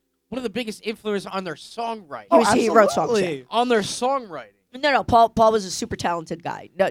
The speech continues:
Speaker 2: no, no doubt about it. And, and he, it was, we, we had, we had a tour with the Bouncing Souls, an East Coast tour booked,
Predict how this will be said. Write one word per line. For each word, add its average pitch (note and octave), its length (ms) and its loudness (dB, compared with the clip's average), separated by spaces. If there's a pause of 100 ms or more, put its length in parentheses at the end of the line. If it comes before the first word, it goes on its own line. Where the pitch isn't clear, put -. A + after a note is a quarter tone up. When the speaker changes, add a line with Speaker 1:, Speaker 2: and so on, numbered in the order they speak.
Speaker 2:
no, F#3+ 120 6
no F#3+ 200 0
doubt F3 200 0
about D3+ 260 -2
it. D3+ 100 -4
And, D#3+ 360 -6
and F3+ 160 -2
he, G#3+ 480 0 (1000)
it B3 140 2
was, A3+ 440 2 (280)
we, A3 200 -10
we A3 160 0
had, G#3 380 0 (460)
we G#3+ 120 -2
had F#3+ 80 0
a F#3 40 -4
tour A#3+ 240 0
with B3+ 120 -2
the - 60 -14
Bouncing A#3 300 -2
Souls, G3+ 320 -6
an F3+ 80 -20
East G3+ 160 -12
Coast A3+ 240 0
tour F#3+ 240 -4
booked, F3 520 -2